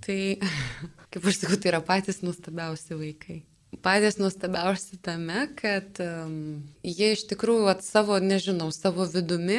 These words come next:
vat, kaip jūs sakėt, ar ne, nu, aš taip suprantu, sakykim, išve-, <laughs> i-, i-, jeigu išversti į tą tokią buitinę kalbą, tai va tiesiai, kur visuomeniai daž-,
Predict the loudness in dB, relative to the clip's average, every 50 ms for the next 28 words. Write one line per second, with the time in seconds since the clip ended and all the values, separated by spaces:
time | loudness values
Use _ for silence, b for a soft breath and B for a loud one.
0 | 2 2 2 0 0 0 -2 -6 -6 -6 -8 -10 -10 -8 -6 -6 -6 -6 -10 -12
1 | -10 -10 -8 -6 -4 -2 0 0 0 0 0 -2 -4 -6 -10 -8 -4 -2 0 0
2 | 0 2 4 2 2 2 2 -6 -2 0 0 0 2 2 0 -2 -2 -4 -4 -4
3 | -6 -6 -6 -6 -6 -6 -6 -6 -4 -4 -4 -2 0 0 2 4 6 4 4 6
4 | 4 4 4 4 4 4 4 2 2 0 0 0 -2 -2 -2 -4 -6 -6 -6 -2
5 | 2 4 4 4 4 0 B B B B B B -6 -6 -4 -2 -2 -2 -2 -4
6 | B B B B B B B 0 4 4 6 6 6 4 2 2 2 0 2 4
7 | 6 6 8 8 8 6 6 4 4 0 -2 0 0 -2 -2 0 0 0 0 0
8 | -4 -8 -8 -10 -10 -16 -18 -18 _ -4 -4 -2 0 -2 -2 -2 0 2 2 4
9 | 4 4 2 2 2 0 0 -2 -2 -2